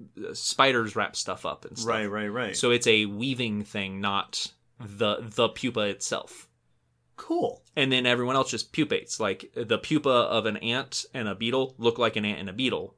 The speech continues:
Speaker 1: because they are forming into those new skins. So, like, a lot of times if you look in ant nests, you'll see what look like a bunch of white ants curled up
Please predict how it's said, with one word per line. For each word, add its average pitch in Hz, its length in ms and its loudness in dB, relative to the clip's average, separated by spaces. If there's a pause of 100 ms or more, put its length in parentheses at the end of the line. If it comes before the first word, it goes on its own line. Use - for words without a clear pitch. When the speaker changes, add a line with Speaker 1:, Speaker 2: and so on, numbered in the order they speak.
Speaker 1:
because 98 640 -2 (340)
they 113 180 4
are 101 180 6
forming 120 520 0
into 110 420 -2
those 98 280 -2
new 98 160 -4
skins. - 720 -4
So, 107 200 -4
like, 90 360 -6 (560)
a 107 120 0
lot 110 200 6
of 110 40 -4
times 113 180 -4
if 101 80 -4
you 107 80 -2
look 104 160 0
in 104 100 -4
ant 98 220 -4
nests, 98 340 -4
you'll 101 120 0
see - 180 -2
what 110 180 0
look 107 140 -2
like 113 140 0
a - 60 2
bunch 107 240 -2
of 101 100 0
white 104 320 0
ants 107 340 -4
curled 110 320 0
up 113 240 2